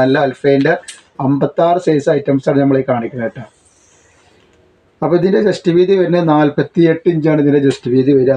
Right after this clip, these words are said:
അതേപോലെ തന്നെ കയ്യിറക്കം വന്നിട്ട് കയ്യിറക്കം വരെ ഒരു പതിമൂന്ന് ഇഞ്ചാണ് കയ്യിറക്കം വരുന്നത് കേട്ടോ. നല്ല ഐറ്റംസാണ്, നല്ല സൂപ്പർ ക്ലോത്തിൽ വന്ന നല്ല സൂപ്പർ ഐറ്റംസാണ്. റേറ്റ് വരെ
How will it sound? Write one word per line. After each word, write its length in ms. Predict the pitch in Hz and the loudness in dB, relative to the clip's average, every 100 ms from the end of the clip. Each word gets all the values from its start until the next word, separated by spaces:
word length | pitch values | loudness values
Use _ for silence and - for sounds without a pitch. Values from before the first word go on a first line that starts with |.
| 123 | 2
അതേപോലെ 360 | 127 127 135 131 | 0 0 -2 0
തന്നെ 160 | 143 143 | -2 0
കയ്യിറക്കം 440 | 123 127 131 151 151 | 0 0 -2 -2 0
വന്നിട്ട് 300 | 143 127 160 180 _ _ _ _ _ _ _ _ _ _ _ _ _ _ _ _ _ _ _ 139 | 0 0 -2 -4 _ _ _ _ _ _ _ _ _ _ _ _ _ _ _ _ _ _ _ -2
കയ്യിറക്കം 420 | 131 139 135 165 156 | 0 0 0 0 2
വരെ 140 | 151 156 | 0 0
ഒരു 100 | 160 160 | -2 -2
പതിമൂന്ന് 480 | 135 131 143 151 165 165 | -4 0 2 4 4 2
ഇഞ്ചാണ് 240 | 151 147 143 | 0 0 0
കയ്യിറക്കം 400 | 123 127 139 127 | 0 0 -2 0
വരുന്നത് 260 | 117 117 131 | 0 -2 -4
കേട്ടോ. 180 | 123 92 _ _ _ - 123 | -6 -12 _ _ _ -10 -2
നല്ല 260 | 131 135 156 127 | 2 4 2 0
ഐറ്റംസാണ്, 500 | - 131 127 143 139 131 | -4 -6 -2 -2 0 -2
നല്ല 180 | 123 135 - | 0 -2 -2
സൂപ്പർ 360 | 131 123 147 139 | -6 -2 -2 -2
ക്ലോത്തിൽ 300 | 131 127 139 139 | -4 -4 -2 -2
വന്ന 120 | 131 | -2
നല്ല 160 | 127 135 - | -4 -4 -6
സൂപ്പർ 280 | 123 120 135 | -8 -4 -4
ഐറ്റംസാണ്. 500 | 120 127 117 139 139 147 - _ - _ 143 | -2 -4 -2 -4 -4 -8 -14 _ -20 _ -2
റേറ്റ് 300 | 139 139 196 | -2 0 0
വരെ 140 | 165 | 0